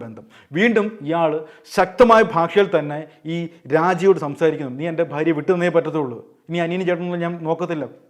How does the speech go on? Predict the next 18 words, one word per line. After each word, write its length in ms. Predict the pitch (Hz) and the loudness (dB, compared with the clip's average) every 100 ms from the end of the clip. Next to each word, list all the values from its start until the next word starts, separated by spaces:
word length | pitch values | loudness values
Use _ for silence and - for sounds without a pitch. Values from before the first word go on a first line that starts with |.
| 165 | -2
കേറ്റു" 180 | 175 185 | 0 0
എന്നൊക്കെ 240 | 180 180 165 | -2 -2 -4
പറഞ്ഞ് 200 | 170 175 - | -4 -8 -10
വിരട്ടുന്നുണ്ട്. 640 | 135 151 151 160 131 104 107 _ _ _ _ _ _ _ _ | -4 -4 -4 -8 -8 -14 -20 _ _ _ _ _ _ _ _
ഈ 80 | 151 160 - | -12 -12 -8
പന്നൻ, 360 | 147 156 156 - _ 131 | -6 -6 -8 -12 _ -8
വെറും 260 | 160 175 160 | -6 -6 -4
പന്നൻ 240 | 151 160 165 | -6 -4 -6
നമുക്ക് 180 | 151 147 | -6 -8
അവനെ 100 | 143 | -8
വിശേഷിപ്പിക്കാൻ 460 | 123 143 139 139 | -10 -12 -10 -12
ഒക്കത്തുള്ളൂ. 400 | 123 123 110 98 - _ _ 139 | -12 -16 -18 -20 -20 _ _ -8
ഈ 120 | 151 | -6
രാജ 320 | 139 143 156 | -6 -8 -8
ചെയ്യ 160 | 160 151 151 | -8 -8 -8
പണി 120 | 135 147 | -10 -10
എന്താ 140 | 139 | -10
അറിയാമോ? 320 | 123 113 107 | -12 -14 -18